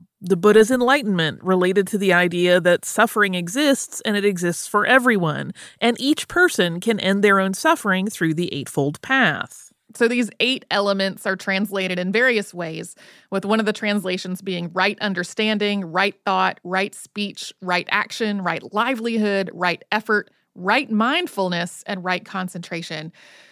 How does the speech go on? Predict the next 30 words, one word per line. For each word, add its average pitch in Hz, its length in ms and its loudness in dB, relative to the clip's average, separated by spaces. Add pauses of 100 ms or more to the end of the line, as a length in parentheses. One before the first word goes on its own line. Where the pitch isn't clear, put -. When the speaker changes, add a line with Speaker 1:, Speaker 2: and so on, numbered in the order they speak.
(200)
Speaker 2:
So 240 120 4
according 403 340 4
to 359 140 2
Buddhism, 233 500 0
if - 240 -2
each 370 360 -2
person 302 500 -2
follows 220 380 2
the - 140 -10
Eightfold 185 380 -4
Path, 214 460 -2
the 202 100 -2
whole 359 500 0
of 254 140 -2
humanity 247 540 -2
can 220 180 -4
be 208 140 -4
released 190 480 -6
from 196 240 -4
suffering. 180 560 -6 (320)
But 226 180 0
every 381 360 2
person's 311 520 -4
release 247 380 -2
comes 240 320 -4
from 220 380 -4
that 240 280 0
person's 240 540 -4 (120)
own 269 240 0
pursuit 262 460 -4